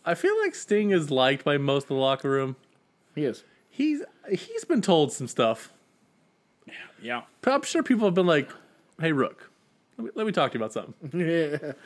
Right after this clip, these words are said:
Speaker 1: Number one, look out for you. <laughs>
Speaker 2: Did, did you guys ever hear the, the story about the Giant being a rookie?
Speaker 3: No.
Speaker 1: No, uh, maybe.
Speaker 2: Hogan, Hogan pulled a rib. He wanted to pull a rib on the Giant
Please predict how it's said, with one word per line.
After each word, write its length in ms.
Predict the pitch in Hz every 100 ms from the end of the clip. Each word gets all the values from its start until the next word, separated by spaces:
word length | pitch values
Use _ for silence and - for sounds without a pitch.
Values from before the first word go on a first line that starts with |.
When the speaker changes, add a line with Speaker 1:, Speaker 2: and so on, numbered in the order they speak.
| - - - - - -
Speaker 1:
Number 200 | 202 262
one, 300 | 240 214 202
look 200 | 185 185
out 120 | 185 151
for 80 | 127
you. 280 | 110 95 - - - -
<laughs> 340 | 202 - -
Speaker 2:
Did, 380 | 165 226 240 214
did 220 | 180 220
you 100 | 214 254
guys 260 | 254 226
ever 140 | 233 214
hear 160 | 196
the, 420 | 208 180 156 139 123
the 100 | 120
story 260 | - 147
about 160 | 143 131
the 80 | 127
Giant 400 | 120 123 139 143
being 160 | 135
a 80 | 135
rookie? 320 | 135 151 143 _ -
Speaker 3:
No. 160 | 104 107
Speaker 1:
No, 320 | 117 143 160 143
uh, 340 | 165 202 202
maybe. 360 | 165 113 104 -
Speaker 2:
Hogan, 600 | 185 247 214 143 131 147 - _ _ _ _ _ _ _ -
Hogan 340 | 156 170 165
pulled 220 | 135 151
a 40 | 127
rib. 280 | 120 110 117
He 40 |
wanted 180 | 131 123
to 40 |
pull 140 | 113 113
a 40 |
rib 200 | 98 90 - _ _ _ _ _ _ _ _
on 140 | 120 110
the 80 |
Giant 320 | 101 104 90